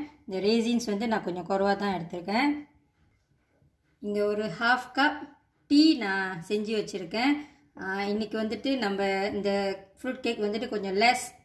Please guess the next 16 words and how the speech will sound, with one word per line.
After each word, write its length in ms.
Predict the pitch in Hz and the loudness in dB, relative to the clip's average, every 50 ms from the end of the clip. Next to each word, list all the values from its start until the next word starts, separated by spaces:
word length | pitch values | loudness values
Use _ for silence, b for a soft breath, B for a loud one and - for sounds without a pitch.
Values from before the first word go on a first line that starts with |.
| _ _ - | _ _ -10
ஆ, 180 | 202 190 190 | -8 -8 -4
less 240 | 190 202 226 247 247 247 - - - - | -2 2 2 2 2 0 -4 -10 -8 -4
ஸ்வீட்டா 360 | 226 226 208 - 233 226 226 | -4 -4 -4 -2 -2 -2 0
நம்ம 220 | 208 196 185 190 | -2 -2 -4 -4
செய்யலாம், 400 | 170 - 208 202 196 196 214 226 | -6 -2 -2 -2 -2 0 -2 -2
less 180 | 233 214 233 233 - - | 0 0 0 0 0 -2
சுகர்வா 420 | 233 208 208 220 220 214 226 226 | -4 -4 -2 -2 0 2 2 2
நம்ம 200 | 208 202 190 196 | 0 0 -4 -4
செய்யலாம். 460 | 180 - 208 202 202 196 226 262 294 B B B B B B | -4 -2 -2 -2 0 2 2 2 0 B B B B B B
So, 180 | B - 240 233 | B -2 0 0
instead 360 | 214 214 - - 269 247 247 | 0 0 0 0 2 2 2
of, 80 | 233 220 - - | 2 0 -2 -2
ஆ, 260 | 196 196 196 190 170 - - 302 262 | -2 -2 -2 -2 -4 -8 -10 -8 -6
ஆ, 300 | 220 196 190 196 202 - | -4 -4 -2 -2 -4 0
orange 440 | 220 220 220 233 233 254 247 - - | 2 2 2 2 2 0 -4 -6 -6
juice, 440 | 190 220 247 269 302 349 339 - b | -8 -4 0 2 2 2 2 -2 b